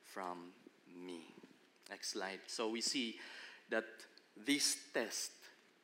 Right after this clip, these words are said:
revealed first the fear of God in Abraham, and also his faith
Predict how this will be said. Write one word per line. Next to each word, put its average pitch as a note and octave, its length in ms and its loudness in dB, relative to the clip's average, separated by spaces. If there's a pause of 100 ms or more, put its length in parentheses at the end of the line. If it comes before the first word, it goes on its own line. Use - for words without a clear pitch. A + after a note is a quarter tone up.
(460)
revealed F3 840 6 (800)
first - 800 4 (680)
the G#2+ 80 0
fear G#2+ 720 0 (1200)
of G2+ 240 -2
God G2 340 -2
in G2 220 -8
Abraham, F2 520 -6 (2000)
and F#2 200 -6
also G#2 360 4
his F#2 260 0
faith - 640 -6